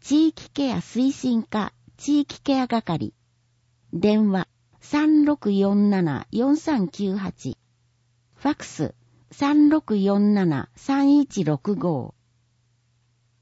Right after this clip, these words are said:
二十四、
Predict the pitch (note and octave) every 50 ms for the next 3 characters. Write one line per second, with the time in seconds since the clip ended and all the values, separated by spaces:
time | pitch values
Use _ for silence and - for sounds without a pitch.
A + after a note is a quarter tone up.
0 | _ _ _ _ _ _ _ _ _ _ _ _ _ _ _ _ _ _ _ _
1 | _ _ _ _ _ _ _ _ _ _ _ _ _ _ _ - A3+ C#4+ D#4 D4+
2 | - D4+ C#4 A#3 F#3 E3 E3 E3+ F#3 E3+ C#3+ A#2+ -